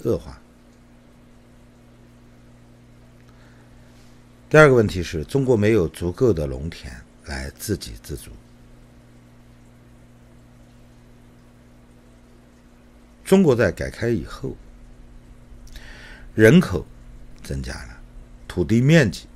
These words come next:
就是耕作面积减少了。这个问题是硬的，解决不了。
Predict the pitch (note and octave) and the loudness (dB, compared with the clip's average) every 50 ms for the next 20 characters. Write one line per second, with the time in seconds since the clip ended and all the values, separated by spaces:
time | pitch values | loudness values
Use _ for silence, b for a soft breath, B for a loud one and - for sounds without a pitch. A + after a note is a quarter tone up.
0 | - - - - - - - - - - C#3+ D#3+ D3+ D3+ C3+ A2+ G2+ F#2 D#2 C2+ | -20 -20 -20 -20 -18 -18 -18 -10 -2 2 2 4 4 4 4 4 2 0 -2 -4
1 | B1 - - - - - - - - - B1 B1+ - - - - - - - - | -6 -12 -16 -20 -20 -20 -20 -16 -14 -14 -14 -14 -16 -18 -20 -20 -20 -20 -20 -20
2 | - - - - - - - - - - - - - - - - - b b b | -20 -20 -20 -20 -20 -20 -20 -20 -20 -20 -20 -20 -20 -20 -20 -20 -20 b b b
3 | b b b b b b b b b - - - G3 E3 D3 C#3 C3 A#2 - G2+ | b b b b b b b b b -6 6 8 8 10 10 8 6 4 2 0
4 | G#2 F#2+ - A#2 A2+ - F3+ F#3+ F3 B2 F2 - - - - - - - - - | -4 -4 -4 -6 -2 2 4 4 4 2 0 -4 -10 -18 -20 -20 -20 -20 -20 -20
5 | - - - - - - - C2 - D#2+ D2 - F#2 F2 B1+ | -20 -20 -20 -20 -16 -12 -12 -10 -8 -10 -8 -8 -8 -8 -8